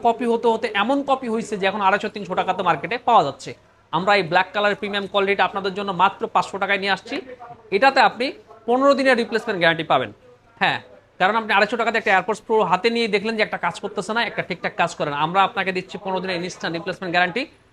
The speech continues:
পাঁচশো টাকার মধ্যে। এটা একেবারেই প্রিমিয়াম। আপনি এটা নেওয়ার পরে এটা সাউন্ড কোয়ালিটিটা চেক করলে বুঝবেন যে কতটা প্রিমিয়াম এটা। এটা normally মার্কেটে আমরা এখনও সেল করি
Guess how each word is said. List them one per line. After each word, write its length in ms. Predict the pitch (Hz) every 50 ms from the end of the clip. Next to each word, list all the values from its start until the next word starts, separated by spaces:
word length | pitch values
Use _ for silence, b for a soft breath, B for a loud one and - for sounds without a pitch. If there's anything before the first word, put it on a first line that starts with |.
| _ _ _ _ _ -
পাঁচশো 300 | 202 190 - - - 208
টাকার 220 | 196 180 180 175
মধ্যে। 300 | 165 151 151 143 139 113 - _ _ _ _ _ _ _ _ _
এটা 260 | - 180 214 214 202 - - - _ _
একেবারেই 440 | - - - - 233 220 226 226 220
প্রিমিয়াম। 520 | 214 214 - - 196 202 196 185 151 117 113 _ _ _ -
আপনি 220 | 156 151 208 214
এটা 120 | 190 202
নেওয়ার 320 | 170 160 170 196 240 262 262
পরে 300 | 262 220 156 147 180 233 - _ _
এটা 180 | 147 147 170 165
সাউন্ড 340 | - - 190 202 220 220
কোয়ালিটিটা 320 | - 220 220 190 214 190 -
চেক 120 | - 226 - -
করলে 160 | 247 233 208
বুঝবেন 300 | 180 185 180 170 190 190
যে 60 | 190 190
কতটা 240 | - 196 190 202 196
প্রিমিয়াম 480 | - - - 247 254 247 240 202 165
এটা। 200 | 143 139 135 117 - - _ _ _ _
এটা 180 | - 175 185 226
normally 340 | 208 208 208 214 220 220 214
মার্কেটে 300 | 208 208 190 214 208 214
আমরা 200 | 208 208 214 202
এখনও 340 | 180 185 - 247 254 247 233
সেল 180 | - 220 185
করি 260 | 170 - 175 196 254